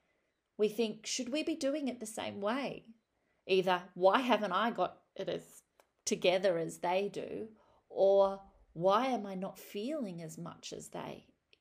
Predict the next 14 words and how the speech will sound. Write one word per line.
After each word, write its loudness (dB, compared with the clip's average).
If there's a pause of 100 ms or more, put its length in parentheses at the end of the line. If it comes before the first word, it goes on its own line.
(500)
Is -14
there -6
something -10
wrong -6
with -12
me?" -18 (1000)
Again, -2 (440)
I -6
want 2
to 4
<laughs> -6
say 6
to -2
you, -8